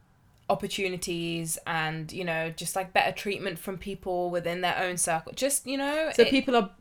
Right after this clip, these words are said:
Speaker 2: s-, people benefit from buying into these trends.
Speaker 1: Ex-, absolutely,
Speaker 2: Yeah.
Speaker 1: like, y-, yeah,
Speaker 2: And again, at the
Speaker 1: economically, but
Speaker 2: expense of who?
Speaker 1: Yeah. But then it's this, like, even for me, I know that I would benefit from buying into a lot of these trends.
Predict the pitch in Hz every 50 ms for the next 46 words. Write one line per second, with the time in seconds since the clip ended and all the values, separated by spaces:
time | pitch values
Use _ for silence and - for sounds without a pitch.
0 | - - - - - - - _ - 269 277 - 254 190 - 214 202 208 208 -
1 | - - - - 175 170 170 165 165 165 160 165 165 156 - - - 160 160 -
2 | - - 165 - - - - 294 226 233 - - - 302 302 302 - - - -
3 | 226 208 202 220 240 147 - 190 180 175 175 - 190 185 180 175 175 - - -
4 | - - _ - - - - - - - - - _ _ _ _ _ _ _ -
5 | 202 190 254 277 339 370 - - - - 214 - 240 214 - 320 277 240 247 240
6 | 240 220 247 247 240 262 262 285 226 - - - 196 165 175 - - 233 220 233
7 | 247 311 370 370 240 160 - - 208 196 180 160 143 147 151 - - - - -
8 | - - - - - - - _ - - - - _ _ _ _ _ _ _ _
9 | _ _ _ _ _ _ _ - - - - 285 302 339 330 285 311 - - -
10 | 311 - - - 240 254 247 240 - - - - - - _ _ - - - _
11 | _ _ _ _ _ _ _ - 277 311 302 294 - - 247 226 226 247 254 247
12 | 196 156 151 160 156 - - _ _ _ - - 240 247 254 254 247 240 226 214
13 | 196 185 165 - - 185 196 208 214 208 190 180 180 175 175 165 - - 156 -
14 | - - - 165 165 160 160 156 156 156 156 151 151 151 - 156 156 151 151 -
15 | 147 147 151 139 143 - - - - - - - 165 - - -